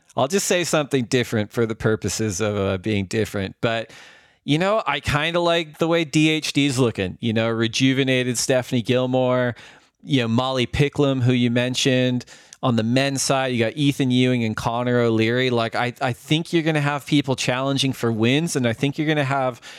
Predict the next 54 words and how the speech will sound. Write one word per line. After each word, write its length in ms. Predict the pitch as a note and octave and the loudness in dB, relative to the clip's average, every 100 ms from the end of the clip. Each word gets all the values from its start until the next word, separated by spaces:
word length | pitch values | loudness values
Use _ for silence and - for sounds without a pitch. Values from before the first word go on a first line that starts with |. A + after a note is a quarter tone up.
| - | -4
a 100 | B2+ | -4
balanced 680 | G2 - A#2+ B2 C#3+ C#3 - | -4 -4 -2 0 -2 -2 -2
men's 380 | C3 B2+ C3 B2 | 0 2 2 0
and 140 | A#2 | 2
women's 320 | A#2+ B2 B2+ | 2 2 -2
program. 520 | - C3 B2+ C3 C3 B2+ | 0 0 2 0 0 0
You 100 | A#2 | 0
know, 100 | A2+ | 2
they've 160 | A#2 | 2
also 260 | A#2 A2+ A#2+ | 2 0 0
got 320 | A#2+ A2+ - - - - | 2 0 -4 -18 -8 0
Liam 280 | B2 B2+ B2 | 2 2 0
O'Brien, 720 | G#2 A#2+ A2+ A#2+ B2 A#2+ B2 | 0 0 0 0 0 0 0
Isabella 500 | A#2 B2 A#2+ A2+ A2 | 0 0 0 0 0
Nichols. 480 | A2 C#3 D3 D#3+ - - _ - | 0 0 0 -2 -10 -20 _ -2
I 120 | C#3+ | -2
think 200 | F#3 F3 | 0 -2
they're 140 | F#3+ | -2
gonna 180 | F3+ F3 | 0 0
do 160 | E3 E3 | 0 0
some 180 | C#3 | 0
damage 560 | A#2 B2 D3 E3 C3+ B2+ - | 0 0 2 0 0 -2 -4
across 560 | - - C3 C3 C#3+ | -8 -2 0 0 -2
the 100 | B2+ | -4
season 440 | - C3+ C#3+ C#3 B2 | -2 0 -2 0 -2
in 80 | |
the 80 | A2 | -2
quarterfinals 760 | - A#2+ A#2 - A#2+ A#2+ A#2 A2+ | -2 0 0 -2 -4 -2 -2 -4
or 60 | |
better, 420 | F#2+ G#2 A#2 C#3+ A2+ | -2 -2 0 0 0
and, 120 | A2 | -2
and 220 | A#2+ A2 | -2 -2
I, 100 | A#2 - A#2+ | -2 -4 -6
I 80 | A#2 | -2
think 240 | C#3+ C#3+ | -4 -2
they're 120 | E3+ | -2
gonna 140 | F3+ E3+ | -2 0
be 140 | D3 | 0
right 240 | A#2 A2+ | 0 0
there 140 | C3 B2 | 0 -2
challenging 500 | - A2+ A#2+ A#2+ A2+ | -2 -2 -2 -2 -4
at 80 | G2+ | -2
the 140 | G#2+ | -2
end 160 | G#2 G2 | -2 -4
of 80 | |
the 60 | G2+ | -2
year. 180 | G#2 F2+ | -2 -2
So 160 | A2 | -2
I'll 100 | A2 | -2
say, 300 | A2 A#2+ A2 | 0 0 0
I'll 100 | - | -2
say 180 | G#2+ A2+ | -2 -2
D 220 | F#2+ G#2 | -2 -4
H. 320 | G2 F#2+ - | -4 -4 -10